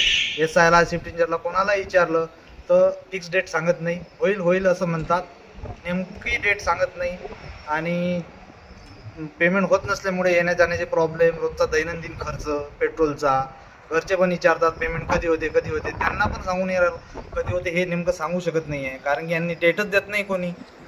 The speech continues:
कोणी विचारलं तर होईल म्हणते फक्त, बाकी काहीच नाही. कधी होणार हे सांगत नाही. ॲडव्हान्स मागितला तर ॲडव्हान्स मिळत नाही. येण्या जाण्याचा प्रॉब्लेम, पेट्रोलचा प्रॉब्लेम, दैनंदिन खर्च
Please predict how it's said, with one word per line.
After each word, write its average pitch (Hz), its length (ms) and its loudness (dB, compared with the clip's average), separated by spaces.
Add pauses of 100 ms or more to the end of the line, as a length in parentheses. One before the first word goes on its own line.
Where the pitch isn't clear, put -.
(140)
कोणी 180 180 4
विचारलं 190 360 6
तर 180 100 2
होईल 202 220 6
म्हणते 190 240 2
फक्त, 165 220 -2
बाकी 165 240 2
काहीच 170 240 2
नाही. 160 200 -6 (480)
कधी 170 160 2
होणार 180 260 4
हे 175 80 6
सांगत 170 340 0
नाही. 160 220 -8 (420)
ॲडव्हान्स 175 360 4
मागितला 170 520 4
तर 170 140 0
ॲडव्हान्स 165 360 2
मिळत 160 280 0
नाही. 151 300 -4 (540)
येण्या 151 220 -2
जाण्याचा 165 300 -2
प्रॉब्लेम, 160 500 0
पेट्रोलचा 160 420 0
प्रॉब्लेम, 156 500 -2
दैनंदिन 156 540 -4
खर्च 151 200 -6